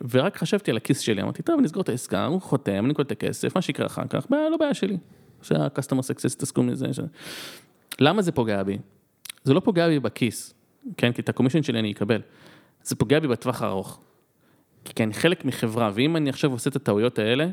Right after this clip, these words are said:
לקוח כזה שעוזב, ועוד לקוח שעוזב, ועוד לקוח שעוזב, בסופו של דבר זה בומרנג, זה חוזר אליי בגדול. אני יכול לתת לך דוגמה שהייתה לי עובדת שהתעסקה עם שוק מסוים, והיא,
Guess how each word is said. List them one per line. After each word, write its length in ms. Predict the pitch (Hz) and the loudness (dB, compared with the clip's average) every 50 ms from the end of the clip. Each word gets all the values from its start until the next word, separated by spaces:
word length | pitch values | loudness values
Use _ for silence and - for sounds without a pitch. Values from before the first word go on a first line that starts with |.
| - _ _ _ _ _ _ _ _ _ _ - | -4 _ _ _ _ _ _ _ _ _ _ -6
לקוח 340 | - 117 - - 180 180 - | -6 0 2 4 4 4 2
כזה 300 | - - 120 - - 147 | 0 -2 -2 0 2 0
שעוזב, 500 | 147 - - 117 107 101 113 127 147 165 175 170 175 - - | 0 2 2 2 2 2 2 2 2 2 0 -6 -10 -10 -4
ועוד 300 | 104 107 - 110 123 135 | -2 2 2 4 4 2
לקוח 280 | 143 135 - 139 120 | 2 0 0 -2 -2
שעוזב, 360 | - - 120 120 120 120 117 113 | 0 -2 -2 0 2 2 2 2
ועוד 160 | 110 113 120 | 2 0 0
לקוח 260 | 131 123 - 131 123 | 0 -2 -2 -4 -4
שעוזב, 400 | - - 123 123 123 123 127 120 120 - - - - - - - _ _ _ _ _ _ - | -2 0 0 0 0 0 0 0 -2 -6 -12 -20 -20 -20 -20 -20 _ _ _ _ _ _ -4
בסופו 260 | 123 - - - 175 | -4 0 4 4 4
של 80 | 170 - | 4 4
דבר 260 | 135 131 165 202 220 233 - - - | 2 2 2 2 0 -2 -4 -8 -6
זה 160 | - 117 117 | -4 -2 0
בומרנג, 480 | 117 127 151 175 151 113 101 95 98 - - _ _ _ _ _ | 2 2 2 2 2 0 -2 -4 -6 -8 -14 _ _ _ _ _
זה 120 | - 123 117 | -8 -6 -2
חוזר 360 | 131 - 110 113 151 147 139 | 0 0 0 2 2 2 2
אליי 140 | 131 139 135 | 2 2 0
בגדול. 360 | 135 120 107 104 104 92 - - - _ _ _ _ _ _ _ _ | 0 0 0 0 0 -2 -2 -4 -10 _ _ _ _ _ _ _ _
אני 60 | - 127 | -4 0
יכול 120 | - 143 | 0 0
לתת 80 | 143 156 | 2 2
לך 60 | 156 139 | 2 2
דוגמה 280 | 135 127 135 147 147 | 2 2 2 2 2
שהייתה 280 | 131 - 120 - - 135 | 0 -2 -2 0 0 0
לי 100 | 135 131 | 2 0
עובדת 520 | 123 120 127 127 131 131 131 135 135 - | 0 0 0 0 2 2 0 -2 -4 -8
שהתעסקה 380 | - - 139 - 131 - - 131 | -12 -10 -8 -8 -4 0 2 2
עם 80 | 120 | 2
שוק 200 | 120 - 131 - | 2 0 -2 -2
מסוים, 400 | 117 107 - 98 98 98 98 - - - _ _ _ _ - - _ _ _ _ _ - - | -2 -4 -2 -2 -2 -2 -2 -4 -6 -10 _ _ _ _ -20 -20 _ _ _ _ _ -12 -10
והיא, 880 | 123 107 110 113 107 101 101 101 101 101 101 101 104 107 110 120 131 | -8 -8 -4 -2 -2 -2 -2 -2 -2 -2 -2 -4 -4 -4 -4 -4 -6